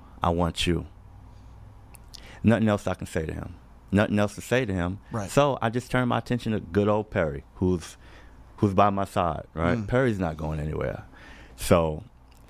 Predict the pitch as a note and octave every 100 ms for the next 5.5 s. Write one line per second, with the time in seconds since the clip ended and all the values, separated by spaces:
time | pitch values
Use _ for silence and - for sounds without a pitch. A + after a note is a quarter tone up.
0 | - - - G#2 G2+ C#3 D#3 E3+ G2 G2
1 | G#2 G2+ G2 - G#2+ G2+ G2 - - -
2 | - - - - - F#2 F#2 E2 - -
3 | E2 D#2 G2 B2+ B2 A2+ - - A#2 A#2
4 | A#2+ A#2+ A#2+ - G2 F2+ E2 E2 D2+ -
5 | A2 G2 D#2+ E2 -